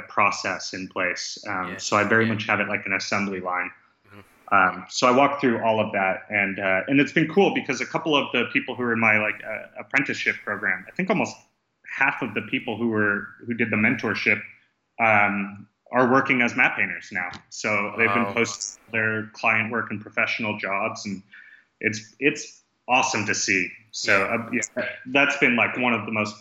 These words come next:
Speaker 1: fulfilling things I've done in a long time.
Speaker 2: Yeah, and, and that kind of teaching bug, I mean,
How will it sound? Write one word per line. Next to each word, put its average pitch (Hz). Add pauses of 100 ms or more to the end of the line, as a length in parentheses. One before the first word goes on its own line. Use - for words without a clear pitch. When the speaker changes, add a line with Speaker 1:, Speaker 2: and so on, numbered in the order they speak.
Speaker 1:
fulfilling 107
things 101
I've 98
done 101
in 95
a 95
long 92
time. 92 (420)
Speaker 2:
Yeah, 95 (360)
and, 135
and 131
that 135 (200)
kind 123
of 110
teaching 123
bug, 110 (120)
I 117
mean, 117